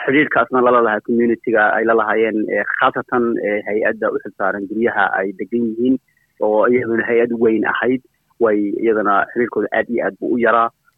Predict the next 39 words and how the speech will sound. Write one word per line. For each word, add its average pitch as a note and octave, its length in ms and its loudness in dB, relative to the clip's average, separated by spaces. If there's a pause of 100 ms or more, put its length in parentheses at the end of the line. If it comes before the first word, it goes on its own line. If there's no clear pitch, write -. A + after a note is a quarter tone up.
Eh, G#2+ 140 0 (100)
community-yo D#3 540 4
kale C#3+ 180 2
oo B2 140 4
iyagana, A#2+ 360 2 (160)
eh, G#2+ 280 0
na A2+ 120 0
matala A#2 420 0 (180)
oon A2 260 -2
ahayn B2+ 440 0 (100)
community-geenna G#2+ 680 -2
aan G2+ 140 0
ahayn, G#2 180 -4
oo G2 60 -4
macnaha G#2 380 -2 (300)
wax A#2 180 -4
la G2 120 -2
dhaho, G2 180 -4 (100)
eh, F#2+ 300 0
non-government G#2+ 640 -2
agencies G#2 560 -6
ah, A2 100 -2 (320)
ayaa A#2+ 300 4
iyagana A2 260 0 (140)
jiray A2 280 -2
oo G#2 180 0
markaa G#2+ 360 -2 (380)
sii C#3 240 2
complicate G#2+ 560 -4
garaysay G2+ 320 -4
xiriirka A#2+ 340 -2
ay G2+ 140 0
community-gu A2 480 -4
la G#2 160 0
lahaayeen, G2 400 -6
la A2 80 -2
lahaan G#2 300 -2
lahaayeen, G#2 360 -4 (140)
eh, F#2+ 160 -4